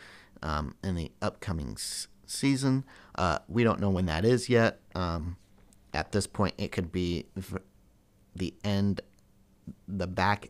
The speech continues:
end of December, so, like, around Christmas time, or it could be January or mid-January to the end of January. We don't know. It's that, it's that timetable, but, um,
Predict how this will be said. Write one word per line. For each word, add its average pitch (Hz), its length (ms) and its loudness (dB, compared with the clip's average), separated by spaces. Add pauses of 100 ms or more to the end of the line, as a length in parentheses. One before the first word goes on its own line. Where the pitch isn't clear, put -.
end 101 420 0
of 95 180 -4
December, 120 760 2 (140)
so, 87 320 0
like, 78 400 -4 (540)
around 87 300 2
Christmas 117 400 0
time, 113 560 4 (380)
or 104 480 6
it 107 160 -2
could 92 240 0
be 90 500 0 (380)
January 110 760 4
or 60 160 -8
mid-January 110 800 0 (120)
to - 120 -8
the - 160 -10
end 123 160 0
of 117 60 0
January. 113 720 2
We 131 120 0
don't 92 220 -2
know. 78 320 -2 (260)
It's 117 260 0
that, 95 280 0 (140)
it's 98 160 -8
that - 180 -2
timetable, 90 680 0 (500)
but, 80 420 -4
um, 58 500 -2